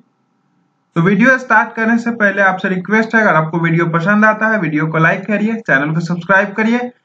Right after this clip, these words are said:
इससे पहले वाले और भी topics थे, जिसमें first topic था pharmaceutical पैकेजिंग का इंट्रोडक्शन, क्यों जरूरत पड़ती है हमें pharmaceutical पैकेजिंग। उसके बाद containers के बारे में बात करी गई थी,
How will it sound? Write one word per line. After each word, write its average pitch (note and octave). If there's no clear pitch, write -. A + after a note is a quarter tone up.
इससे F#3+
पहले A3+
वाले A#3+
और G#3+
भी A#3
topics G#3
थे, G#3+
जिसमें G3+
first A3
topic G#3+
था A#3
pharmaceutical F#3
पैकेजिंग G3
का G#3+
इंट्रोडक्शन, F3+
क्यों G#3+
जरूरत F#3+
पड़ती F3+
है G3+
हमें G3
pharmaceutical E3+
पैकेजिंग। F3
उसके D#3+
बाद G3
containers F3+
के G#3+
बारे F3+
में F#3
बात F3
करी F#3
गई F3+
थी, G#3+